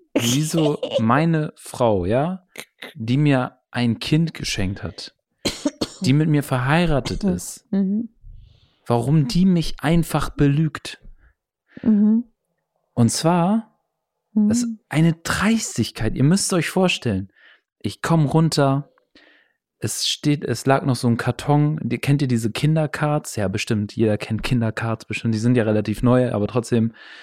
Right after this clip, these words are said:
Speaker 1: ähm, man kennt sie, man hat sie im Regal schon mal g-, liegen sehen. Äh, diese Kindercards zum Essen so. Und ich habe da noch eine Packung drin gesehen, hab den Karton aber dann wieder auf den Tisch gelegt und dachte, „Okay,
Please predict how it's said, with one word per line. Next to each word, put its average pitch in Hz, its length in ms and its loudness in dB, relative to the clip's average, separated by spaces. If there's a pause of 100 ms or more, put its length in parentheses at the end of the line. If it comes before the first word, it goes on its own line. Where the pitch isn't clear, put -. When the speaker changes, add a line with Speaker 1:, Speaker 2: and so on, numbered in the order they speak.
(220)
Speaker 1:
ähm, 104 480 0
man 101 200 -2
kennt 127 280 0
sie, - 160 -2
man 107 140 2
hat 104 100 -2
sie - 100 -2
im 107 80 2
Regal 113 360 2
schon 113 160 0
mal 104 220 2
g-, 104 200 -8
liegen 120 300 2
sehen. 113 380 2 (640)
Äh, 110 340 2
diese 107 240 0
Kindercards 127 640 -2
zum 143 140 -2
Essen 113 280 -2
so. 92 260 -6 (560)
Und 120 340 2
ich 151 200 -2
habe 160 520 0 (640)
da 123 400 2
noch 120 280 0
eine 165 280 2
Packung 139 400 0
drin 127 260 2
gesehen, 110 460 2
hab 120 120 -4
den 123 200 2
Karton 143 420 0
aber 127 200 0
dann 120 260 2
wieder 117 180 0
auf 107 80 0
den 113 100 -2
Tisch 180 240 0
gelegt 147 240 0
und 127 120 0
dachte, 131 320 -2 (380)
„Okay, 165 520 0